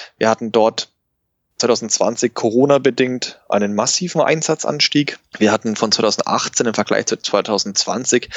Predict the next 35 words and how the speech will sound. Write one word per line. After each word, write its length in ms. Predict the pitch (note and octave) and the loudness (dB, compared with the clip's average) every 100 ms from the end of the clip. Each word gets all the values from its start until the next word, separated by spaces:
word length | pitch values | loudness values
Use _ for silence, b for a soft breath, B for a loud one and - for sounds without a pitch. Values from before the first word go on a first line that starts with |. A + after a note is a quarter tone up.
| B B B | B B B
einen 180 | - | -2
Anstieg 360 | G2+ - - - | -2 -2 -4 -4
von 300 | - G2+ G2+ | -2 -4 -4
rund 220 | G2 G#2 | -6 -6
fünfzig 540 | - D3+ D#3+ - A#2 - | -2 -2 -2 -2 -4 -4
Prozent 440 | G#2+ - A2 G#2+ | -2 0 0 0
der 100 | - | 0
Einsätze. 600 | G#2 A#2+ - - - C3 B B B B | 0 0 -2 -2 0 0 B B B B
Also 140 | G2+ | -4
wir 60 | G#2 | 2
liegen 140 | A2+ | 2
jetzt 140 | A2+ - | 2 -2
im 80 | |
Frankenjura 520 | G2+ G#2 A2+ B2 B2 A2+ | -4 -2 -2 0 2 2
bei 140 | G2 | 0
dreihundertzweiundvierzig 1300 | - - A#2 A#2 A#2 A2 - G2+ A#2 - A2+ - - | 0 2 2 2 0 0 0 -2 -2 -2 -4 -2 -2
Einsätzen 680 | - B2+ - - - A2+ B2 | -2 -2 -2 -4 -4 -6 -8
für 200 | - A2+ | -8 -6
zweitausendzwanzig. 1000 | - G#2+ G2+ G#2+ - G2 C3+ - D3 - B B B | -2 0 0 -2 -2 -2 0 0 0 -2 B B B
Das 120 | - | 0
ist 100 | C3 | 2
schon, 480 | - B2+ A#2+ A2+ A2 - _ - | 4 4 4 2 -4 -12 _ -4
ist 80 | - | -2
schon 240 | - B2 | 0 0
recht 240 | A2+ A2 | -2 -2
enorm. 520 | G#2+ G2+ G2+ B2 E3+ F3+ B B B | -2 0 2 2 0 -8 B B B
Ähm, 340 | A#2 A2+ A2+ A2+ | 0 2 2 0
und 160 | A#2+ A2+ | 0 0
jetzt 160 | B2+ | 0
zweitausendeinundzwanzig 1080 | - A2 G#2 - D3 E3+ B2+ - A#2 A2+ B2+ | 0 0 -2 -2 0 0 0 -2 -2 -2 0
liegen 280 | B2 B2 A#2+ | 0 0 0
wir 60 | |
jetzt, 460 | G#2+ C3 - - - | 2 0 -2 -12 -4
Stand 440 | - - G#2 - | -2 0 -2 0
heute, 380 | G#2+ C#3 C#3+ C#3+ | 2 2 4 0